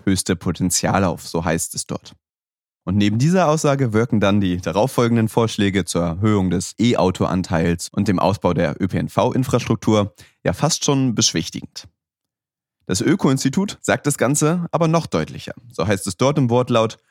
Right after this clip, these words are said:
„Grundsätzlich können die Handlungsschwerpunkte im Bereich Mobilität mit Verkehr vermeiden, Verkehr auf umweltfreundlichere Verkehrsmittel verlagern und Verkehr klimafreundlicher abwickeln untergliedert werden.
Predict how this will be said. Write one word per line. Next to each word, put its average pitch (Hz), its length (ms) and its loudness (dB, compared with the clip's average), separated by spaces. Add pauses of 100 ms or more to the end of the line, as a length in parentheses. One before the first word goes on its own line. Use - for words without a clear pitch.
(220)
„Grundsätzlich 147 800 0
können 110 220 2
die 98 160 2
Handlungsschwerpunkte 117 920 2
im 87 80 0
Bereich 87 300 -2
Mobilität 90 600 -2
mit 117 220 0 (280)
Verkehr 90 360 -2
vermeiden, 139 500 2 (240)
Verkehr 95 560 0
auf - 200 -4
umweltfreundlichere 131 840 0
Verkehrsmittel 90 540 -2
verlagern 131 600 2 (400)
und 165 340 0
Verkehr 107 640 0
klimafreundlicher 107 800 0
abwickeln 101 560 -2
untergliedert 80 580 -4
werden. - 300 -8